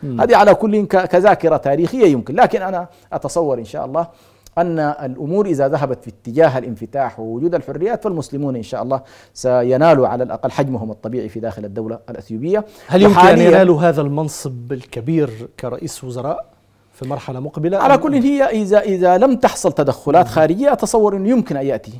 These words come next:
Speaker 2: يوم من
Speaker 1: مم.
Speaker 2: الأيام واحد من المسلمين في رأس هذا ال-، الأمر يعني.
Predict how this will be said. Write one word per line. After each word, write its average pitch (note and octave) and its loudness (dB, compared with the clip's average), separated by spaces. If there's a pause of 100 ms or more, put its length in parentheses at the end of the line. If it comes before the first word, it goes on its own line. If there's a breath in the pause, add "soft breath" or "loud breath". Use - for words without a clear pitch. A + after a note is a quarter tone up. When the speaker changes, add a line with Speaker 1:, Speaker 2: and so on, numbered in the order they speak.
(180)
Speaker 2:
يوم C3 -4
من A#2 -2
Speaker 1:
مم. A2+ -4
Speaker 2:
الأيام A#2 -4
واحد C#3 -8
من A2+ -6
المسلمين A#2+ -10
في A#2 -12
رأس - -12
هذا G#2 -12
ال-، G2 -16 (500)
الأمر - -20
يعني. - -20